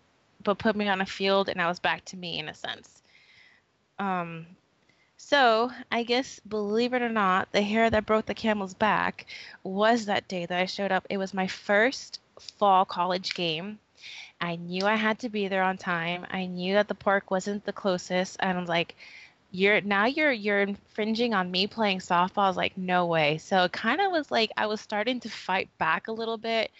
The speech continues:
I was in college now. I was like, "Hold on, like, you're getting too intense." And that's where, when I guess I finally grew a backbone, he noticed, he started losing control, which made it worse because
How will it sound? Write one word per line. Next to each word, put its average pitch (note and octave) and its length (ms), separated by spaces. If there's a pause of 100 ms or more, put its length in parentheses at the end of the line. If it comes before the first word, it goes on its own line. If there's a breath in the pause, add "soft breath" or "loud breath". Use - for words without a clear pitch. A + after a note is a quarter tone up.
(460 loud breath)
I G3 100
was G3+ 140
in A3 100
college G3+ 460
now. F#3 280
I - 20
was F#3 160
like, F#3 300
"Hold A3 280
on, - 260
like, - 260
you're A#3+ 160
getting G3 400
too F3+ 220
intense." E3 560
And E3 200 (460 loud breath)
that's G#3 340
where, G3+ 200
when F3+ 120
I F#3 80
guess A#3 240
I G3 80
finally F#3+ 340
grew F3 220
a D#3+ 60
backbone, F#3+ 680
he F3+ 300
noticed, F3 340
he F3+ 140
started E3+ 280
losing F3 320
control, F3 600
which F3 220
made F3 180
it - 140 (1400 loud breath)
worse A#3+ 840
because G#3 600